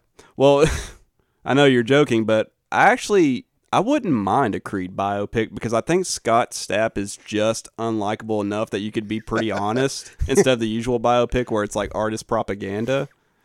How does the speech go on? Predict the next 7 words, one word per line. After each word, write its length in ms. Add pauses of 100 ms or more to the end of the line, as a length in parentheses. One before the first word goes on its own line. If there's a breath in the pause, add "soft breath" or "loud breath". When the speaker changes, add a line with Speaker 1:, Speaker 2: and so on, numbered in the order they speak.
(280)
Speaker 2:
Yeah, 920
but 460 (680)
nobody 420
does. 1300
How, 200
how 180
many 320